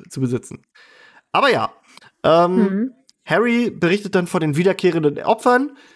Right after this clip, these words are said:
Speaker 1: zu denen auch Lily und James gehörten. Und, äh, da, ja, sackt Sirius so ein bisschen in sich zusammen. Das sch-, war wohl scheinbar für den ein bisschen zu viel, was er da jetzt mit anhören muss.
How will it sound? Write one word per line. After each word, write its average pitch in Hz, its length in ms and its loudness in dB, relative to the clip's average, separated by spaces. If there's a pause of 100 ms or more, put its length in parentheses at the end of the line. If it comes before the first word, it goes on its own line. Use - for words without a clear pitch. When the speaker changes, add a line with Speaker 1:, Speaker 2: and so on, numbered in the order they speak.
(580)
Speaker 1:
zu - 140 -2
denen 165 320 2
auch 135 240 2
Lily 175 260 4
und 147 180 2
James 190 380 0
gehörten. 247 480 0
Und, 175 560 2
äh, 151 380 2 (720)
da, 135 360 0 (120)
ja, 127 340 0
sackt 139 360 -4
Sirius 208 400 2
so 190 60 2
ein 170 80 -2
bisschen 190 260 0
in 170 100 0
sich 165 140 -4
zusammen. 156 380 0 (380)
Das - 300 -10 (160)
sch-, - 180 -12
war 165 240 0
wohl 185 160 4
scheinbar 175 300 0
für 175 160 2
den 165 220 2
ein 156 60 -6
bisschen 156 220 -4
zu - 120 -8
viel, 226 320 0
was 196 160 2
er 190 100 4
da 185 140 0
jetzt 180 180 -2
mit - 100 0
anhören 208 300 2
muss. 247 360 -2